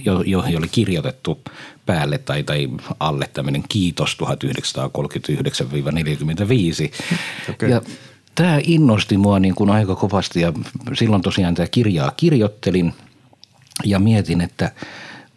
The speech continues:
Speaker 1: olisi perhanan kiinnostavaa saada luotua semmonen niin kuin henkilöhahmo, siis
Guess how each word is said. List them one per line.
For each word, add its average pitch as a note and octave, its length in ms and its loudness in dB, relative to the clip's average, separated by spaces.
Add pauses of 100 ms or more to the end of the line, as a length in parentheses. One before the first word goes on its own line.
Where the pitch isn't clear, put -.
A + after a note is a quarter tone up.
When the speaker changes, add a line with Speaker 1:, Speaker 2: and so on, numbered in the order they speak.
Speaker 1:
olisi - 220 -6 (400)
perhanan D#2+ 500 2
kiinnostavaa C#2+ 680 -4
saada D2 320 -2 (760)
luotua G2+ 580 2
semmonen D#2 440 0
niin F2+ 120 -2
kuin - 160 -2
henkilöhahmo, E2 1040 2 (1500)
siis - 240 0